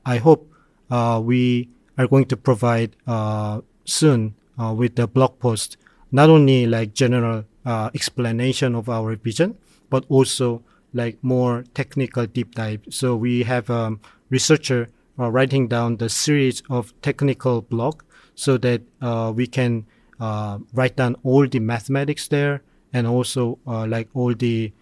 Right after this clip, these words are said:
uh, quantitative, uh, intuition and, like, uh, big picture inside this, like, whole blockchain ecosystem, uh, and everything so that, uh, users can understand the,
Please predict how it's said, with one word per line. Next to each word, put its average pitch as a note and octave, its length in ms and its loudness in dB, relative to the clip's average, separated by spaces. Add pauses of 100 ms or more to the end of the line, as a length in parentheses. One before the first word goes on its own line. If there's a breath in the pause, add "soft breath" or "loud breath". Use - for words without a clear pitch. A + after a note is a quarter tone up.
(260 soft breath)
uh, G#2+ 540 -4 (300)
quantitative, C3+ 840 0 (160)
uh, A2 260 -6
intuition B2 880 0 (320 soft breath)
and, A#2+ 360 0
like, A2 340 -4
uh, G#2+ 440 -6 (320)
big - 220 0
picture A#2+ 520 -2 (300 soft breath)
inside B2 420 0
this, A#2 240 -4
like, A#2+ 220 -6
whole C#3+ 260 2
blockchain A#2 600 -6
ecosystem, A2 760 -6 (360 soft breath)
uh, A2 340 -4
and A#2+ 280 -2
everything A2+ 640 -2 (200 soft breath)
so C3 260 2
that, A#2+ 420 0
uh, A#2 260 0
users C3 420 0
can A#2 360 -4
understand B2 840 0
the, A2 340 -2